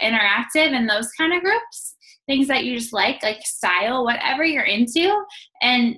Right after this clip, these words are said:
start to kinda just comment on people's posts. That's all it takes. And then, you know, from there, like, there are a few people, I don't spend a lot of times in interest groups, but,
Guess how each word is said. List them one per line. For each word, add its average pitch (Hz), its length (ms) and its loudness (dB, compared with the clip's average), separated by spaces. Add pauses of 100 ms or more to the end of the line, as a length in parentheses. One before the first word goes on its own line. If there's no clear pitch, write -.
start 285 320 0
to 311 380 2
kinda 233 400 2
just 214 240 -8
comment 214 320 -2
on 233 180 2
people's 220 420 -8
posts. 196 240 -2
That's 262 180 -8 (100)
all 220 180 2
it 311 180 2
takes. - 520 -10
And 196 260 -2
then, 196 300 -2 (340)
you 220 100 -8
know, 196 280 0 (280)
from 220 240 0
there, 247 220 2
like, - 240 -2
there 247 220 2
are 247 220 4
a 240 100 -4
few 214 160 -12
people, 226 260 -6 (100)
I 285 100 2
don't 320 380 -2
spend 220 280 -2
a 196 60 -2
lot 185 300 2
of 220 80 -4
times 240 340 -2
in 247 100 -6
interest 240 400 -4
groups, 247 320 0
but, 214 220 0